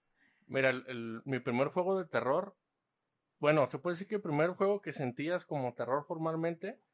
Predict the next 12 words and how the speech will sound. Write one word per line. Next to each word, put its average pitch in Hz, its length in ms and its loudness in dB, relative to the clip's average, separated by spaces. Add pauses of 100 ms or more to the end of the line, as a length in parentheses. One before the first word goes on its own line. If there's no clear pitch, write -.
(500)
fue 127 80 -8
hasta 147 180 -8
la 135 140 -4
época 131 340 -10
del 120 140 -10
PlayStation 131 640 -8
y 123 40 -2
Nintendo 117 340 -8
sesenta 123 280 -8
y 117 40 -12
cuatro, 143 360 -8
porque 101 320 -18